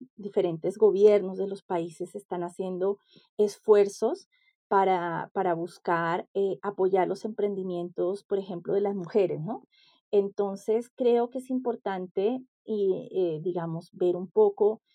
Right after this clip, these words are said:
nuestra, nuestro emprendimiento de qué es, qué, qué, qué busca, qué impacto tiene,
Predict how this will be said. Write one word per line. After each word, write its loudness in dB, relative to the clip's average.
nuestra, -6
nuestro -10
emprendimiento -4
de 2
qué 2
es, -2
qué, -2
qué, -8
qué -2
busca, -2
qué -6
impacto -8
tiene, 0